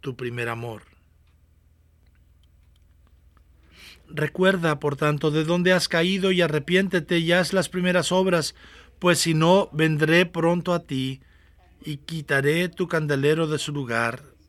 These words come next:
si no te hubieres arrepentido. Pero tienes esto, que aborreces las obras de los nicolaitas, las cuales yo también aborrezco. El que tiene oído, oiga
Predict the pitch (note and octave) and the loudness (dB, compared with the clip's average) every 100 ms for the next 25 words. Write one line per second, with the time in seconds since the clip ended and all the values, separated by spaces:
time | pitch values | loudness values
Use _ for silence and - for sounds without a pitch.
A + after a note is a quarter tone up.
0 | _ _ - - D3 C3+ C#3+ D3+ D#3 C3 | _ _ -12 -6 -4 -2 -2 -4 -6 -2
1 | C3+ B2+ - A2 A2+ - G#2+ - A#2+ G#2+ | -2 -4 -8 -12 -14 -16 -16 -16 -18 -20
2 | - _ _ _ _ _ - C#3 C3+ D#3 | -20 _ _ _ _ _ -6 -6 -4 -2
3 | F3 - G3 - B2 A2 _ _ _ - | -2 -2 -4 -6 -12 -16 _ _ _ -4
4 | D#3+ C#3+ D3 E3 F#3 D3+ F3 C#3+ E3+ F3 | -2 0 0 0 -2 -4 -4 -2 -2 -2
5 | F3 D3+ D#3 D3 D#3 D3 D3 C3+ D#3+ F3 | -2 -2 -4 -6 -6 -6 -2 0 -2 -2
6 | D#3 - C3+ - D#3 C#3+ D3+ D3 C#3 C#3+ | -6 -4 -6 -6 -6 -6 -6 -6 -6 -4
7 | D3+ C#3 B2+ D3+ D3 - A#2 - _ _ | -4 -6 -8 -8 -8 -12 -16 -20 _ _
8 | _ _ _ _ _ _ _ _ _ _ | _ _ _ _ _ _ _ _ _ _
9 | _ - _ D#3 D3+ C#3+ D3 E3+ G3 G3 | _ -20 _ -10 -6 -6 -4 -2 0 -2
10 | - - - D3+ D3 F#3 F3+ B2+ G#2+ A2 | -6 -14 -4 0 0 0 -2 -2 -4 -10
11 | - _ - _ _ _ _ _ _ _ | -20 _ -20 _ _ _ _ _ _ _
12 | _ _ _ D#3 F3 G3 D#3+ C3+ A2 G#2 | _ _ _ 0 2 2 0 -2 -2 -4
13 | - | -14